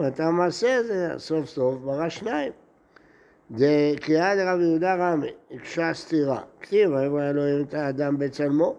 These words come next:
וכתיב, זכר ונקבה בראם. הכיצד? בתחילה עלה במחשבה לברוא שניים,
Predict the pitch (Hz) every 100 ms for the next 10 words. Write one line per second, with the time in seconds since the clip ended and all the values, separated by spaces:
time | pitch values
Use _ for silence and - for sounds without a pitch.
0 | - _ _ 127 113 156 165 165 143 143
1 | 151 160 156 143 143 139 143 135 139 123
2 | 120 123 - _ _ _ _ _ _ 127
3 | 156 156 160 - 120 113 - 107 - 156
4 | 196 202 147 143 139 143 139 - 147 135
5 | 143 143 143 143 139 131 139 139 147 160
6 | 196 156